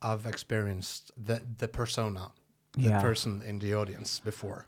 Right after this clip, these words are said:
Speaker 2: Do you break the persona down to particular character types? Do you say this is, like, do you have a definition of,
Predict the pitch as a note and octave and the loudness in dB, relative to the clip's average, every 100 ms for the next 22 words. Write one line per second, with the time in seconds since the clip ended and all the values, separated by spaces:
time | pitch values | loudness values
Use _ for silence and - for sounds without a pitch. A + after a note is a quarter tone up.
0 | - - B2+ F3+ F#3+ - E3 D3 B2 - | -4 0 4 4 4 6 8 8 4 4
1 | A2+ - G#2+ A2 G2 G#2 G2 F#2 - - | 4 6 6 6 6 6 4 2 -2 -4
2 | - G2+ G#2 G#2 - F2+ F2+ F#2+ - A#2+ | -2 -2 0 -2 -2 -2 0 -2 -4 -2
3 | C3 D3 G#3 - - C3+ D3 C3+ A#2+ A2+ | 0 2 0 -4 6 8 10 10 8 10
4 | B2 B2 A2 - A#2 A#2 D#3 E3 C#3 B2 | 8 8 4 4 2 6 10 12 12 10
5 | - A#2 - G#2 G2+ G2+ C3+ E3+ - A2 | 8 6 8 6 6 6 6 6 6 2
6 | A2 | 0